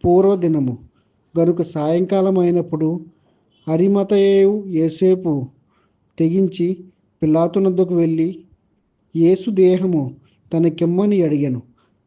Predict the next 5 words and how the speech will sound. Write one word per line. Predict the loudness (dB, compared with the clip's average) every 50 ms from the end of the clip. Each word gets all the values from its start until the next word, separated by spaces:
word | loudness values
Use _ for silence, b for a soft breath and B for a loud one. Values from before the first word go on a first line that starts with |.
| _ -8
అతడు | -4 -4 -2 -2 -2 0
ఘనత | 0 0 0 0 0 0
వహించిన | 0 0 0 0 0 0 0 -2 -2 -2 -4 -6 -8 -12 _ _ _ _ _ _ _ _
యొక్క | -4 -4 -4 -4
సభ్యుడై | -6 -6 -6 -6 -2 2 2 2 4 2 0 -2